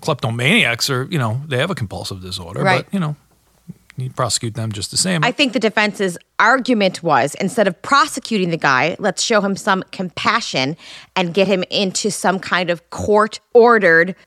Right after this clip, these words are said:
Speaker 2: counseling.
Speaker 1: Are you saying that they wanted us to offer him an adjournment in contemplation of dismissal with some health services? Yeah,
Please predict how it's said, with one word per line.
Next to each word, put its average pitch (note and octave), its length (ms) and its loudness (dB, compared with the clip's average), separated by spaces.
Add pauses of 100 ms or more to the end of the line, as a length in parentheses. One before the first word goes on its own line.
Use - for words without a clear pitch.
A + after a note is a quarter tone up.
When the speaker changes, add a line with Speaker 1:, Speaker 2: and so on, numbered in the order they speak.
Speaker 2:
counseling. A3+ 760 2
Speaker 1:
Are D3+ 60 6
you F3 120 4
saying F#3+ 440 4
that E3 320 2
they E3 720 4
wanted D3+ 600 2
us D#3+ 240 2
to D3+ 220 2
offer D#3+ 460 4
him E3 240 4
an D3 120 2
adjournment D3+ 600 2
in D3+ 100 2
contemplation D#3 720 2
of D3+ 80 0
dismissal D3+ 680 2
with C#3 200 2
some C#3+ 460 2
health D3 240 0
services? A#3+ 580 2
Yeah, G3+ 260 4